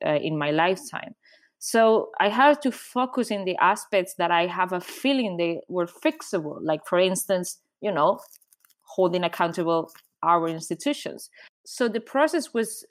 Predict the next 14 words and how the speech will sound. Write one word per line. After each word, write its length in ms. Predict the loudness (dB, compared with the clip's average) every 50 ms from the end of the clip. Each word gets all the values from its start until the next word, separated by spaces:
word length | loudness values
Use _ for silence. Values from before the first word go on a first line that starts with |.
| _ _ -20
uh, 720 | -20 _ _ _ -20 -20 _ _ _ _ -12 -10 -10 -6
what 200 | -4 -4 -4 -2
you 120 | -2 -2 -2
say 220 | 0 0 0 0
is 100 | 0 -4
quite 280 | -6 -4 -4 -2 -2 -2
important 420 | -4 -4 -4 -4 -4 -2 -2 -2
because 240 | -2 -2 -4 -4 -4
it 100 | -4 0 2
actually 500 | 2 2 2 0 -4 -4 -2 0 0 0
affects 720 | 0 0 -2 -6 -10 -6 -4 -2 -2 -2 -4 -10 -18 -20 -20 _ _ _ _ _ _ _ _
pretty 320 | -4 0 0 2 2 2
much 260 | 0 0 -2 -4 -4 -4
also 640 | -4 -4 -4 -4 -4 -2 -2 -2 -2 -2 -4 -6